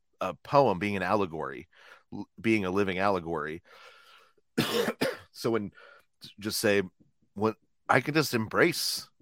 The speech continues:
cer-, there's certain kinds of, like, there's a discontent that leads to complaining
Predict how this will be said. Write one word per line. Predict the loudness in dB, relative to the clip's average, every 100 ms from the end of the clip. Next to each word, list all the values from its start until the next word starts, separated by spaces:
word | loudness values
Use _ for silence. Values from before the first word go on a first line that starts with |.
| _ -14
cer-, | -8 -4
there's | -2 0
certain | 0 -2 2
kinds | 2 2
of, | -2 -8 _ -20 -14 -10
like, | -10 -10 -6 4
there's | 4 4 0 -16 -20 _
a | -2
discontent | 2 2 2 0 4 4
that | 4 0
leads | 0 -2
to | -8
complaining | -10 -12 -6 -4 -2 -4 -10